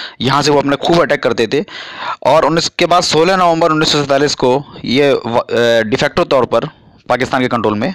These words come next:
चला गया। एक बार फिर आपको मैं नक्शा दिखा दूँ। पीला हिस्सा गिलगित बल्टिस्तान का है, जिसके बारे में हम इस समय बात कर रहे हैं, भूरा हिस्सा भी। उसके बाद हरा, नीला हिस्सा अक्साई चीन, लाल हिस्सा भारत का कश्मीर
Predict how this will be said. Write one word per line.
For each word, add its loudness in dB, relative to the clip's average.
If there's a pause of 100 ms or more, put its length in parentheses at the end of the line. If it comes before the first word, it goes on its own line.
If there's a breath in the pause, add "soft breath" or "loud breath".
(140)
चला -2
गया। -8 (2250 loud breath)
एक 0
बार 2
फिर 0
आपको 0
मैं 2
नक्शा 0
दिखा 0
दूँ। -2 (320)
पीला 2
हिस्सा -2 (140)
गिलगित 0
बल्टिस्तान -2
का 0
है, -2 (260 soft breath)
जिसके -2
बारे 2
में 0
हम 0
इस -2
समय -2
बात 0
कर -2
रहे -2
हैं, -4 (320 loud breath)
भूरा 2
हिस्सा 0
भी। -2 (400 loud breath)
उसके 0
बाद 2
हरा, 2 (120)
नीला 0
हिस्सा 2
अक्साई -2
चीन, -4 (180)
लाल 2
हिस्सा 0
भारत 0
का 0
कश्मीर -4